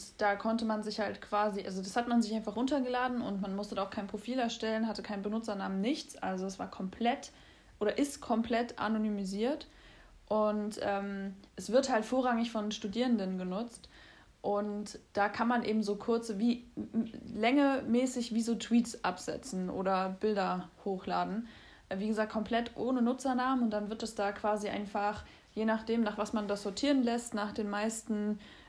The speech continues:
äh, Upvotes, also sozusagen Likes, oder nach den aktuellsten Jodeln, kann man das ordnen lassen. Aber der Clou an der ganzen Sache ist sozusagen,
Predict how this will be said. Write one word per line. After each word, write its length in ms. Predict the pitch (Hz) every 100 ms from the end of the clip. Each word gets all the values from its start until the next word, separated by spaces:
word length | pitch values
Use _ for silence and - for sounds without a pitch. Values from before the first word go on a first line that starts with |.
| -
äh, 140 | 196 -
Upvotes, 840 | 247 277 220 226 233 240 240 -
also 340 | - 196 196 190
sozusagen 540 | 190 185 190 214 202
Likes, 560 | 196 202 254 277 - - - - -
oder 260 | - 220 220
nach 160 | 202 202
den 140 | 214
aktuellsten 680 | 202 - - 226 285 - 196
Jodeln, 500 | 185 185 190 208 220 - - - - - - -
kann 160 | - 226
man 100 | 226
das 120 | 214
ordnen 280 | - 285 254
lassen. 320 | 214 233 226
Aber 240 | 202 208 196 - -
der 200 | 202 196
Clou 320 | - 240 285
an 120 | 269
der 100 | 247
ganzen 260 | 226 233 233
Sache 200 | 220 226
ist 160 | 220 -
sozusagen, 720 | 220 220 202 202 214 214 214